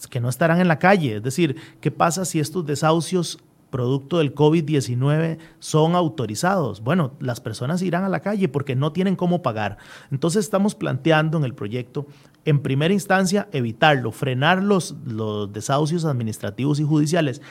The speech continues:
En una segunda instancia, es importante que también los costarricenses sepan que no estamos perdonándole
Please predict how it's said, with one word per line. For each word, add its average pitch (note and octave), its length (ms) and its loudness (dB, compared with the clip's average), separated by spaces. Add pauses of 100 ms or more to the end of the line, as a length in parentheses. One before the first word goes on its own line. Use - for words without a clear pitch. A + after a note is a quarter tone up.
(240)
En E3 180 2
una G3+ 160 4
segunda G3 340 2
instancia, E3 540 0 (840)
es F#3+ 240 6
importante D#3+ 840 0 (260)
que C3+ 140 -2
también B2 540 0
los F3 120 -2
costarricenses C3 640 -6
sepan D3+ 300 -4
que C#3 100 -8
no B2 80 -6
estamos C#3+ 360 -4
perdonándole C3 840 -4